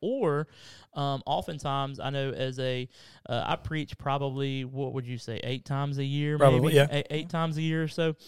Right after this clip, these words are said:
Speaker 1: And so I'm in the congregation the other forty-four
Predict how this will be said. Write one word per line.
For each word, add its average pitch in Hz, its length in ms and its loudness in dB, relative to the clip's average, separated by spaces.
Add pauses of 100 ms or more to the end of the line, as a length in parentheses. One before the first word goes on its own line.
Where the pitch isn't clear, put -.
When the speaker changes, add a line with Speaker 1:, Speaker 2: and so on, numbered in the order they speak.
(240)
Speaker 1:
And 139 340 -2 (100)
so 151 140 -2
I'm 139 220 2
in 165 380 0
the 135 520 -2
congregation 131 1120 -2
the 123 200 -2
other 123 220 0
forty-four 135 840 -2